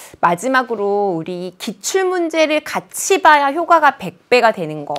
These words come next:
알고 있죠? 그래서 개념과 연계와 기출을 엮어서 같이 제가 학습지를 만들 거예요. 그래서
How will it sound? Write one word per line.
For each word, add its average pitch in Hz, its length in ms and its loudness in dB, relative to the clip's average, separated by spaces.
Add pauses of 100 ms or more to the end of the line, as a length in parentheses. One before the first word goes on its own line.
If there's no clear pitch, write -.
알고 151 360 -8
있죠? - 420 -12 (300)
그래서 185 600 2 (220)
개념과 202 520 -2
연계와 160 400 -4
기출을 196 600 -10
엮어서 226 460 -2
같이 - 420 -12
제가 165 240 -8
학습지를 294 500 -8
만들 175 380 -4
거예요. 160 440 -4
그래서 254 420 -4